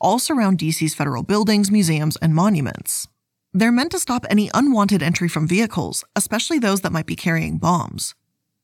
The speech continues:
Some retractable bollards were developed after the deadly lorry attacks in Nice and Berlin, and they can stop a seven point five ton truck going at eighty kilometers per hour.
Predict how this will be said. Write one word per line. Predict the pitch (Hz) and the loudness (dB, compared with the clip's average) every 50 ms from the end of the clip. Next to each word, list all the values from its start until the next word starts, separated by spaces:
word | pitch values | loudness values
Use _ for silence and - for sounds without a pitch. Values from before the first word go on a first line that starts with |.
| _ _ - - | _ _ -8 -6
Some | - - 240 247 277 294 294 | -4 0 0 0 0 2 0
retractable | 247 - - 226 214 - - 269 240 214 190 | 0 0 0 0 -2 0 0 0 0 2 2
bollards | 190 175 170 175 175 175 180 170 185 | 2 0 0 0 0 -2 -2 -2 -2
were | 175 180 | -2 0
developed | 170 170 175 175 180 180 - - - | 0 0 0 2 0 0 -2 -2 -2
after | 185 196 233 - 285 254 | -2 -2 0 0 -2 -2
the | 220 185 | 0 0
deadly | 202 180 170 170 175 | 0 0 0 0 0
lorry | 170 170 180 202 214 202 | 0 2 2 2 2 2
attacks | 175 170 - 196 170 170 - - - | 0 0 0 0 0 0 0 0 0
in | 180 165 | 2 2
Nice | 170 170 175 - | 2 0 0 0
and | 175 165 156 | -2 -2 -2
Berlin, | 165 170 170 185 180 170 165 - - | 0 0 0 0 0 0 -2 -4 -4
and | - 175 170 165 160 | -2 0 0 2 2
they | 180 180 214 | 2 0 0
can | - 285 294 | 0 -2 -2
stop | - - 247 233 - | -2 0 0 0 0
a | 202 | 0
seven | 185 - - 185 180 226 240 262 247 | -2 -2 0 0 0 0 0 -2 -2
point | - 220 196 147 - | 0 -2 -2 -2 0
five | - 180 170 165 - | 0 0 0 0 -2
ton | - - 190 180 180 180 | -4 0 0 2 2 2
truck | - - 175 170 175 - | 0 0 -2 -2 -2 -2
going | - 175 175 175 170 | -2 -2 0 0 0
at | 170 165 - - | -2 -2 -4 -2
eighty | 175 175 180 185 190 202 | -2 0 0 0 0 -2
kilometers | - - - 196 180 160 160 156 160 - 165 160 - | -4 -2 0 0 2 2 2 0 -2 -2 -4 -6 -6
per | - - - | -6 -6 -6
hour. | - 127 131 95 53 - - - - | -4 -4 -4 -4 -6 -10 -12 -14 -16